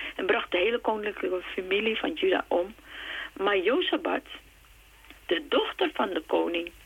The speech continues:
van de, des konings, dus de dochter van de koning, nam Joas, de zoon van Agasja, en stal hem uit het midden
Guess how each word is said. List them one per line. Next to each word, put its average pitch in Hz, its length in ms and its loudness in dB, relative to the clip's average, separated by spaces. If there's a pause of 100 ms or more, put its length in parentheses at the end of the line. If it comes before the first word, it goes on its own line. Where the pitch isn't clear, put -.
(760)
van 208 140 0
de, 190 180 4
des - 320 2
konings, 185 520 -2 (1600)
dus - 200 -2
de 202 160 2
dochter - 440 0 (1000)
van 302 220 2
de 202 80 0
koning, 190 500 2 (1400)
nam 262 340 0
Joas, 285 440 0
de - 80 -4
zoon 254 380 0 (300)
van 202 220 -2
Agasja, 226 680 0 (1500)
en 196 180 0 (140)
stal 311 220 0
hem 202 240 -2
uit 185 200 2
het 160 140 -4
midden 254 500 2